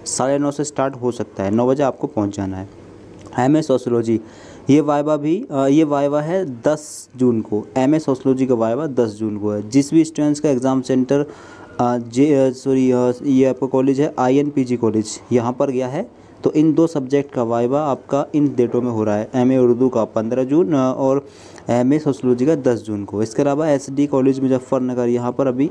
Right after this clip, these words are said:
अपडेट नहीं आई है, ठीक है। अगर आप इस कॉलेज के स्टूडेंट हैं तो आपको हम अपडेट आने पर बता देंगे, ठीक है। फिलहाल ये अपडेट आ चुकी है, बाकी सभी कॉलेजों में वाइवा हो चुके हैं।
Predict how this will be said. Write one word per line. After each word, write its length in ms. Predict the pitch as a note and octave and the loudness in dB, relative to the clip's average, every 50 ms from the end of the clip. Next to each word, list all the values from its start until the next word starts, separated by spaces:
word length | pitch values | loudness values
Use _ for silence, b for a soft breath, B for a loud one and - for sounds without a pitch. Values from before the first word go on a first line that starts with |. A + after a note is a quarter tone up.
| - D3 | -2 -4
अपडेट 400 | B2+ A#2 A2+ A2 B2 B2+ B2+ C#3 | -6 -6 0 0 0 0 2 2
नहीं 260 | C3 A#2+ A2 A#2+ A2+ - | 2 2 2 0 0 0
आई 160 | A#2 G#2+ G#2 | 0 0 2
है, 120 | G2 G2+ G2 | 0 0 0
ठीक 180 | - B2+ B2+ | 2 2 4
है। 60 | B2+ | 4
अगर 180 | A#2+ A2+ B2 B2 | 2 2 0 0
आप 140 | B2+ B2 - - B B B B B B B C3 | 0 -2 -4 -8 B B B B B B B -8
इस 80 | - | -4
कॉलेज 300 | - C3+ B2+ C3 B2+ - | -2 0 0 0 -2 0
के 100 | - C#3 | -2 -2
स्टूडेंट 300 | C3+ - - C3+ B2+ B2+ | -2 -2 -2 -2 0 0
हैं 60 | C#3+ | 0
तो 60 | C#3+ D3 | 0 0
आपको 280 | C3 B2 B2+ - C#3 | -2 -2 -4 -6 -6
हम 60 | C3 | -6
अपडेट 260 | C3 A#2 A#2+ B2+ B2+ B2 | -6 -4 0 0 0 2
आने 160 | A#2+ A2+ A2 | 0 -2 -2
पर 140 | A2+ C3 B2 | -4 -4 -2
बता 300 | A#2 A2 - G#2+ G2 F#2+ | -2 -4 -2 -2 -4 -4
देंगे, 300 | F#2 F#2 F2+ F2+ F#2 F#2 - | -2 -4 -6 -6 -8 -6 -2
ठीक 160 | C3 B2 A#2+ | -2 0 2
है। 80 | G#2+ G#2 - - B B B B B B - | 0 -2 -2 -10 B B B B B B -2
फिलहाल 220 | B2 C3 C3+ C#3+ C#3+ | 0 0 2 2 0
ये 100 | D3 D3 | 0 0
अपडेट 360 | C3+ A#2+ A#2+ C3+ C3+ C3+ - A#2+ | -2 -2 0 -2 -2 -2 -2 -4
आ 100 | A#2 A2+ | -4 -4
चुकी 320 | A2+ - A2 - - A2 | -4 -6 -12 -8 -2 0
है, 80 | C3+ C#3 | 2 2
बाकी 260 | C3+ C3 C3 C#3+ C#3+ | 2 0 0 -4 -6
सभी 280 | C#3 - C#3+ C#3 D3+ | -2 -2 0 0 0
कॉलेजों 360 | D3 D3 C#3 B2+ B2 A#2+ C3 C3 | 0 0 0 0 0 0 -2 -2
में 80 | B2+ | 0
वाइवा 260 | A#2 A2 A2 A2 B2 | 0 0 0 -2 -2
हो 220 | C#3 A#2+ A#2+ B2+ B2+ | -4 0 0 0 0
चुके 280 | B2+ - A2 A2 G#2+ | 2 0 -2 -2 -2
हैं। 200 | G2 G2 G2+ G2+ | -4 -4 -4 -6